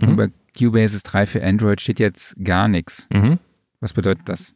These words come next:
Speaker 1: Gute Frage. Also ich könnte mir vielleicht vorstellen, ja gut, kann natürlich auch immer sein, dass da einfach was fehlt. Ähm,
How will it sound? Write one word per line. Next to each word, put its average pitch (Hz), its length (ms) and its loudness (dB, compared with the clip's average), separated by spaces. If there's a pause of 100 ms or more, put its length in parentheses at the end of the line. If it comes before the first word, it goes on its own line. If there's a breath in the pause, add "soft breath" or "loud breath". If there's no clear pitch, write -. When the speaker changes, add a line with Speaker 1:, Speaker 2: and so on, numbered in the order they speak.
(640 loud breath)
Speaker 1:
Gute 104 160 2
Frage. 127 320 2
Also 98 360 2
ich - 200 -18
könnte 160 300 0
mir 131 100 0
vielleicht 113 280 -2
vorstellen, 107 640 0 (540)
ja 113 60 0
gut, 101 180 -2
kann 110 120 2
natürlich 101 200 0
auch 87 60 0
immer 104 120 2
sein, 95 140 4
dass 95 100 -2
da - 80 -2
einfach 92 160 -2
was 85 120 -4
fehlt. 147 340 0 (440 soft breath)
Ähm, 101 280 2